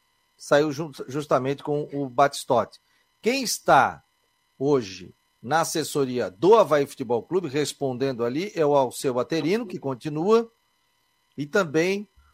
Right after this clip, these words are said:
o André Palma Ribeiro, que faz as matérias ali também, ele que tava conduzindo ontem a entrevista coletiva. Então, são profissionais remanescentes, eles estão um bom tempo dentro do Avaí Futebol Clube e tem muita especulação de quem pode ser, quem não pode ser e tal,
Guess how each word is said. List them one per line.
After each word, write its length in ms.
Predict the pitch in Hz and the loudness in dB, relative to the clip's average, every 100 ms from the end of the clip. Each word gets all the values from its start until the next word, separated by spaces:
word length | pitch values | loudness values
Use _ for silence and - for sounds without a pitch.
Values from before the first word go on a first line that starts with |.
| _ | _
o 300 | - 147 151 | -4 0 4
André 840 | 165 147 151 160 156 151 147 139 127 - | 4 6 8 10 10 8 6 6 4 4
Palma 240 | 151 151 | 4 4
Ribeiro, 380 | 160 143 151 160 | 2 2 0 0
que 60 | |
faz 220 | - 160 156 | 2 2 2
as 100 | 151 | -2
matérias 640 | 147 127 147 160 131 107 | -2 0 2 2 2 -2
ali 160 | 117 123 | -6 -6
também, 300 | 123 110 135 | -6 -6 -4
ele 140 | 151 | -6
que 60 | 139 | -2
tava 200 | 151 139 | 0 0
conduzindo 640 | 143 139 127 107 143 127 | -4 -6 -6 -8 -6 -4
ontem 360 | 139 143 147 131 _ _ - | -4 -2 -6 -8 _ _ -8
a 100 | 131 | -6
entrevista 540 | 135 127 110 131 139 | -4 -4 -4 -6 -6
coletiva. 440 | - 147 131 110 90 | -4 -4 -4 -10 -6
Então, 200 | 139 151 | -6 -4
são 300 | - 165 147 | -4 -6 -6
profissionais 540 | - 151 - 135 123 113 | -6 -4 -2 -2 -2 -2
remanescentes, 760 | 147 151 165 147 - 160 196 | -2 -2 0 -2 0 -2 -2
eles 120 | 143 135 | -4 -4
estão 160 | 139 | -6
um 40 | 127 | -2
bom 260 | 127 196 | 0 0
tempo 340 | 156 160 165 139 | 0 -2 -2 -2
dentro 340 | 135 143 131 | -2 -2 -4
do 100 | 123 | -2
Avaí 240 | 123 120 117 | 0 0 -4
Futebol 340 | - 147 156 | -2 0 0
Clube 460 | 147 151 175 202 196 _ _ _ _ - | 0 -2 -2 -4 -6 _ _ _ _ -10
e 1080 | 127 127 127 123 123 117 113 107 101 95 - _ _ _ _ _ _ | -6 -4 -2 -2 -4 -4 -4 -6 -6 -10 -14 _ _ _ _ _ _
tem 100 | 180 | -4
muita 180 | 143 135 | -4 -2
especulação 600 | 165 151 170 147 - 185 | -2 2 4 4 2 0
de 60 | |
quem 140 | 131 107 | -2 -8
pode 220 | 120 110 | -6 -6
ser, 180 | - 160 | -6 -6
quem 120 | 117 | -6
não 100 | 104 | -10
pode 240 | - 107 | -8 -8
ser 220 | - 147 147 | -6 -2 -2
e 20 | |
tal, 420 | 143 135 147 147 | 2 2 2 -2